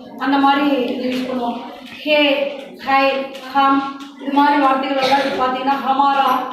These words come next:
இது மாதிரி வார்த்தைகள்லாம் பார்த்து ஹரி, ஹரிணி, ஹரி, ஹம்மு, இது மாதிரி ஹாக்கு வந்து பல வார்த்தைகள் உருவாகும். இது இல்லாம சென்டென்ஸே கிடையாது.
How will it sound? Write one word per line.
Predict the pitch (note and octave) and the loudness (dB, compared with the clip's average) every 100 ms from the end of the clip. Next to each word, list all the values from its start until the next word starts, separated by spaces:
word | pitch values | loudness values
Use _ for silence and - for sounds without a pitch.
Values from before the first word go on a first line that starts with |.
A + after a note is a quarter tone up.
| - - - | -10 -14 -6
இது | C#4 | 0
மாதிரி | C#4 D4 | 2 4
வார்த்தைகள்லாம் | C4+ C4+ C4+ C4+ C#4 | 2 2 0 0 2
பார்த்து | C4+ C4+ - | 0 -4 -4
ஹரி, | C4 C4+ C4+ C4+ - - - | 0 2 0 -2 -10 -16 -6
ஹரிணி, | C4+ C#4 D4+ D4 C#4+ C#4+ - - - - | 0 2 4 4 4 0 -2 -10 -20 -2
ஹரி, | C4 C#4 C#4 C#4 C#4 - - C4+ | 0 2 2 0 -2 -8 -8 0
ஹம்மு, | C#4 C#4+ C#4+ C#4+ C#4+ C#4+ - - | 2 2 2 2 0 -6 -14 -8
இது | C4+ C#4 | -2 2
மாதிரி | C#4 C#4+ D4+ - | 2 2 2 2
ஹாக்கு | B3+ D4+ D#4+ D#4 B3+ | 4 4 4 2 0
வந்து | B3+ D4+ - | -2 -2 -2
பல | C4+ D4+ D4 | 0 2 4
வார்த்தைகள் | C#4 A#3+ - C#4 C4+ | 2 2 -2 -4 -2
உருவாகும். | C4+ C4 G3 - - - - - | 0 0 0 -2 -4 -8 -12 -12
இது | A3 C4 | -6 -2
இல்லாம | C#4 D4 D4+ D#4 | 2 2 2 0
சென்டென்ஸே | C4 C4+ - - - | 0 -2 -2 -4 -4
கிடையாது. | C4 C4 C4 | -2 0 0